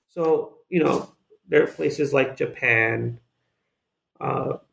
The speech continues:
work has been done in, in, in the Middle East. I, I cite an example from Kurdistan in the book.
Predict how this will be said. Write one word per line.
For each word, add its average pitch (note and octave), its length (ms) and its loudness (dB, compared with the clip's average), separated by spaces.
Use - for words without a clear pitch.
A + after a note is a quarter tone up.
work C3+ 300 0
has C3 120 -4
been C3 180 0
done B2 200 2
in, B2 160 4
in, - 500 -2
in B2+ 200 -2
the B2 60 -4
Middle B2+ 320 2
East. B2 560 -6
I, C3+ 240 -2
I B2+ 100 2
cite B2+ 300 0
an B2 100 2
example A#2+ 520 0
from A#2+ 320 -8
Kurdistan A#2+ 960 -2
in A#2+ 140 -8
the A#2+ 80 0
book. A#2 460 0